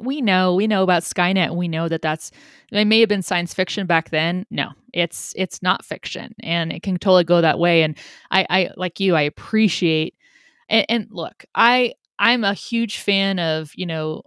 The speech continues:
of freedoms and, you know, personal rights and, you know, and things like that, and, and innovation and things like that. But, but you're right. There, there is that line where someone has probably, at least someone's,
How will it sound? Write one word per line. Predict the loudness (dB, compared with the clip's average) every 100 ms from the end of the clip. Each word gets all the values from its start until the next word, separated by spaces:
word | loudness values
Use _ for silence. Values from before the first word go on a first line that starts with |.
| -10
of | -10
freedoms | -2 2 4 4 4 2 0 -2
and, | -4 -4 -4 -6
you | -4
know, | -4 -4 -6
personal | -4 -4 -2 -2
rights | 2 2 0 -4
and, | -10 -8
you | -6
know, | -4
and | -6 -6
things | -6 -4
like | -2 -2
that, | 0 2 2 -2
and, | -8 -8 -8
and | -6 -6 -4
innovation | -4 -2 0 -2 -4
and | -10
things | -10 -10
like | -10 -8
that. | -10 -2
But, | 0 0 -4 -20 -20 _
but | -2
you're | 2 2
right. | 2 2 -2 _
There, | 0 4 4 2 -2
there | -4 -4
is | -4 -2 -2
that | 0 4 4 0
line | -6 -4 -4 -6 -8 -16 -18 -20 _ -6
where | -2 -2 -2 -4 -8 _ _
someone | -6 -2 0 0 -4 -6 -10 -12 _ _ _ _
has | -4 0 0
probably, | -2 -8 -2 -2 -2 -4 -4 -2
at | -2
least | 0 -2
someone's, | -2 -4 -2 -2 -2 -2 -4